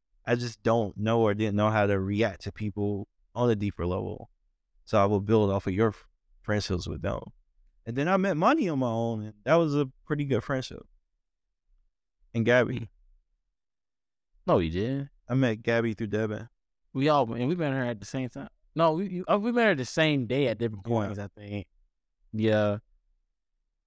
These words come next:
Speaker 2: And, uh,
Speaker 1: What?
Speaker 2: uh, 'cause I'm trying to think. I, I, I had a brain fart from what you had just said.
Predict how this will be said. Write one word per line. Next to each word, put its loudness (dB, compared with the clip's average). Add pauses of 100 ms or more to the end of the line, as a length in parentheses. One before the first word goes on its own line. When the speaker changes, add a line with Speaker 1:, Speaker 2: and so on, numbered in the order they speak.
(380)
Speaker 2:
And, -2 (2750)
uh, -2 (1300)
Speaker 1:
What? 0 (720)
Speaker 2:
uh, -4
'cause -10
I'm -2
trying 2
to -10
think. -2
I, -2 (400)
I, 2
I 0
had 2
a 2
brain 2
fart 4
from -6
what -2
you 0
had -2
just -2
said. 0